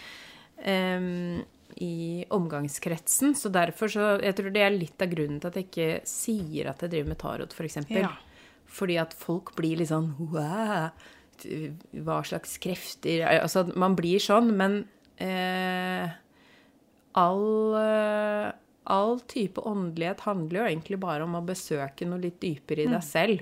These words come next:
Speaker 1: og, og, eh, og litt sånn tid til ettertanke, da. Sånn at, ehm,
Speaker 2: Ja, tid til ettertanke.
Speaker 1: hvis,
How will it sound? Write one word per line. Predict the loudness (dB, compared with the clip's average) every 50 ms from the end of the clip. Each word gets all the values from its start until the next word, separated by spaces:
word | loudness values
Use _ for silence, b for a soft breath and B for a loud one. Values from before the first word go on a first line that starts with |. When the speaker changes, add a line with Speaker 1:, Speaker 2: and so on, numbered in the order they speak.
| -4 -2
Speaker 1:
og, | -2 -2 -2 -2 -4 -6 -2
og, | 0 2 2 2 0 0 -2 -6 -4
eh, | -2 -2 -2 -2 -2 -2 -2
og | 0
litt | 0 0 0
sånn | 0 0 0 0 -2
tid | -2 -4 -4 -2 0
til | -2 -2
ettertanke, | -2 -4 -6 -2 -2 -2 -2 -2 -4 -2 2 2
da. | 2 2 0 B B B B B B B B B B B
Sånn | -6 -2 2 2 2 4 4
at, | 2 0 0 -4 -8 -16 -18 -16 _ -4
ehm, | -4 -2 -2 -2 -2 -4 -4 -4 -4 -6 -6 -6 -6 -6 -6 -6 -6 -6 -6 -2 0
Speaker 2:
Ja, | 0 0 0 -2 -14 _ _ -14
tid | -6 -6 -6 -4 0
til | -2 -2
ettertanke. | -2 -2 -6 -4 -2 -2
Speaker 1:
hvis, | 0 0 0 0 -2